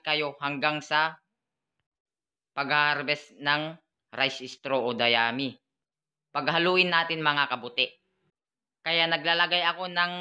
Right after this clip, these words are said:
brown sugar, apog at darak para during incubation period para may makain si amag. Dagdag nutrients sa dayami. Nakuha po.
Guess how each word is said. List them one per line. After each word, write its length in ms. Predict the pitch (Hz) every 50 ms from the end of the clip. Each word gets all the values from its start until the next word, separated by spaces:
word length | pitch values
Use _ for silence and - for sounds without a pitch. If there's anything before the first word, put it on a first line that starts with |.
| 180 175 170 123 127
brown 240 | 156 165 175 175 175
sugar, 800 | 170 - 190 175 170 160 143 143 139 135 135 139 143 143 160 _ _ _ _ _ _ _ -
apog 600 | 143 151 156 151 - - 147 143 135 127 123 _ _ -
at 160 | - 143 - -
darak 320 | 147 147 143 135 135 127 - - - _ _ _ _ _ _ _ _ _ _ _ _ _ _ _ _ _ _ _
para 320 | - 156 160 156 160 156 151 135
during 400 | 156 170 180 185 185 190 185 147
incubation 720 | 180 175 135 180 170 151 175 175 170 180 196 170 170 -
period 480 | - 180 165 160 151 139 131 127 113 110 - _ _ _ _ _ _ _ _ _ _ _ _ -
para 280 | 151 160 160 147 143 135
may 160 | 139 147 151 151
makain 520 | 156 156 156 160 156 147 143 156 156 160
si 160 | 151 - 165
amag. 480 | - 135 139 135 131 139 147 135 113 - _ _ _ _ _ _ _ _ _ _ _ _ _ _ _ _ _ _ _
Dagdag 560 | - 123 143 143 131 123 123 160 160 143 147
nutrients 720 | 170 165 - - 147 165 156 156 151 151 139 - - - -
sa 200 | 151 151 160 - - _ _ -
dayami. 560 | 113 123 123 123 120 117 117 120 131 131 120 - _ _ _ _ _ _ _ _ _ -
Nakuha 400 | 120 120 120 135 135 120 117 123
po. 400 | - 127 139 - - - - _